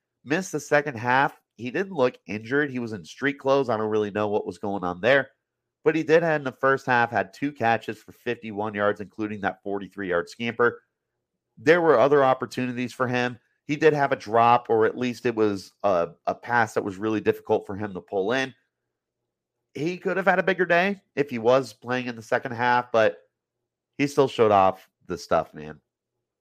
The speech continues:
And then, of course, the run game. Scadaboo had seventy-one yards, and Brooks had,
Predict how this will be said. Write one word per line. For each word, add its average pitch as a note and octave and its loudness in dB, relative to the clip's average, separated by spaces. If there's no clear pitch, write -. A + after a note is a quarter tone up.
And A#2+ -4
then, C3 -2
of C3+ -4
course, C3+ 2
the B2+ -8
run C3+ -2
game. F#2 -6
Scadaboo C#3+ 2
had A#2+ 6
seventy-one G#2+ -6
yards, F#2+ 0
and G#2+ -4
Brooks D#3 0
had, B2+ 2